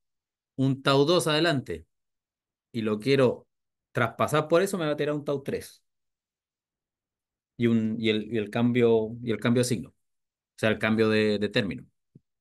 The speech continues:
¿Ya? Ahí. El punto es que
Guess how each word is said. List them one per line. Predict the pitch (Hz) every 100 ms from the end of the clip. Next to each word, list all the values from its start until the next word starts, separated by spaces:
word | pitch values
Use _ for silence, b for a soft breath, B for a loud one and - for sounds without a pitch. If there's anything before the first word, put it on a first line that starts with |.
| _ _ _ _ _ _ _ _ _ _ _ _
¿Ya? | 107 120 156 _
Ahí. | 101 87 - _ _ _ _ _ _ _ _ _ _ _ _ -
El | 117 113
punto | 175 180 180
es | -
que | 165 190 -